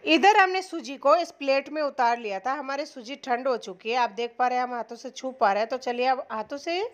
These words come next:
हथेलियों की सहायता से सूजी को मसल लेंगे अच्छी तरह, जब तक कि ये डो ना बनने लगे। तो चलिए इसे हथेली की सहायता से अच्छी तरह मैश कर,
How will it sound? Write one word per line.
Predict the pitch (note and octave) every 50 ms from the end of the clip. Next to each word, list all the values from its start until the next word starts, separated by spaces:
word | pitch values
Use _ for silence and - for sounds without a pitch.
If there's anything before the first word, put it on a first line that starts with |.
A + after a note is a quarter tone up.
| - _ _ - - - - - -
हथेलियों | G#3 A#3 - - - E4+ E4+ E4 G4 G#4 A4+ G#4+
की | G#4+ G#4
सहायता | - - E4 C#4+ B3+ A#3 A#3 - A3+
से | A3+ - E4+ E4
सूजी | - - D4 A3 G#3+ C4 B3+
को | - D#4 F#4 G#4+ G4
मसल | C4+ A#3+ B3 B3 - A#3+ A#3+
लेंगे | A#3 A3+ A3 A#3 A#3
अच्छी | A#3 A3+ A3+ A3+ - A#3+
तरह, | - - A#3+ B3 C4+ D#4+ A#4+ C#5+ - _ _ _ _ _ _ _ _ _ _ _ _ - - - - _ _ _ _ _ _ _ _ _ _ _ _ _ _ _ _ - - - - - - G3
जब | F#3+ G#3 D4 D#4 D4+ -
तक | G4+ F#4+ F#4+ F#4+
कि | - E4+
ये | D#4 C#4+ D4 E4+ B4+ C#5 D4 A#3
डो | F#3+ C4+ C4 B3+ B3+
ना | C4+ C#4 C#4
बनने | A3+ C4 C4+ C4+ C4+ C4
लगे। | C4+ C4 B3+ B3 C4+ D#4 G#4 C#5 C5+ _
तो | - C#4+
चलिए | C#4+ - - A#3 A#3 A3 A3+ A#3+ C#4+ G4+ D5 -
इसे | - C#4+ C#4 - D4+
हथेली | C#4+ B3 - - B3 B3 B3+ C4
की | C4+ C#4 C4+
सहायता | - C4 B3+ B3 A#3+ - A#3+
से | B3 - C4+
अच्छी | B3 B3 - - A#3+
तरह | - A#3+ A#3+ A#3+
मैश | A#3+ A#3 A#3 A#3 A#3 -
कर, | - B3+